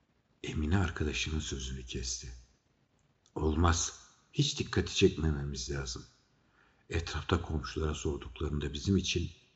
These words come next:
bilmem, pek sessiz insanlardı. Geldiler, pek evde görmedik herhalde, denizdeydiler, sonra da gittiler. Zaten o ev hep dönemsel olarak yazlıkçılara kiralanır.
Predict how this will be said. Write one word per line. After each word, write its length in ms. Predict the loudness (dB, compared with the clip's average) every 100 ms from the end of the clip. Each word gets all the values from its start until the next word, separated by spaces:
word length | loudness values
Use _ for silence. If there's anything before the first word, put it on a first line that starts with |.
| _ _ _ _ -6
bilmem, 560 | 2 4 4 -2 -6 -14 _ _
pek 200 | 4 4
sessiz 440 | 4 2 2 -2 -2
insanlardı. 720 | -2 -2 -4 -4 -6 -8 -12 -12 _ _ _ _ 2
Geldiler, 560 | 8 8 6 2 0 -2 -16 _ _ _
pek 200 | 2 8
evde 240 | 8 10 10
görmedik 500 | 12 10 8 4 2
herhalde, 420 | 4 4 2 2
denizdeydiler, 840 | 4 4 8 10 10 8 0 0 -4 _ _ _
sonra 400 | -4 4 6 8
da 60 | 6
gittiler. 540 | 4 -4 2 2 0 -8 _ _ _ _ _ _ _ _ _ -4
Zaten 540 | 4 6 6 4 2
o 220 | 6 6
ev 180 | 8 6 2 -6
hep 300 | 2 2 2
dönemsel 500 | 2 4 2 4 4
olarak 380 | 4 4 2 4
yazlıkçılara 760 | 6 6 4 -2 0 4 4 6
kiralanır. 640 | 6 6 4 0 -4 -10